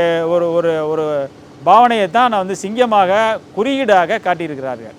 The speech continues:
வேற ஒன்றும் இல்லை. மயில் வந்து நம்மளுடைய, அதுவும் வந்து நம்மளுடைய ம-, மனம் சம்மந்தப்பட்டது தான்.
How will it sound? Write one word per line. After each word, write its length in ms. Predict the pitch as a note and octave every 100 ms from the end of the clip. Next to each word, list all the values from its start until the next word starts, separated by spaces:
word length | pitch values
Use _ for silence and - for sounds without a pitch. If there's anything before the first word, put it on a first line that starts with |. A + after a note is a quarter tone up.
| - - -
வேற 220 | D#3+ G#3 G#3+
ஒன்றும் 260 | G3+ G3
இல்லை. 280 | F3 D3+ C#3 C3+
மயில் 360 | G3+ C#4 C#4
வந்து 540 | A#3+ G3 F#3 A3+ C4 B3 - - - -
நம்மளுடைய, 460 | F#3 A3+ A#3+ G#3 G#3 B3
அதுவும் 580 | A3+ G3 F#3+ C4 D4+ C#4+
வந்து 340 | A#3 A3+ C4
நம்மளுடைய 760 | G#3+ G3 G3 F3+ F3+ G3 F3+ D#3+
ம-, 220 | D#3 D3+ C#3+
மனம் 240 | D#3 F#3+
சம்மந்தப்பட்டது 680 | E3 D#3 D3+ C#3+ C3+ C3+ B2+
தான். 180 | C3+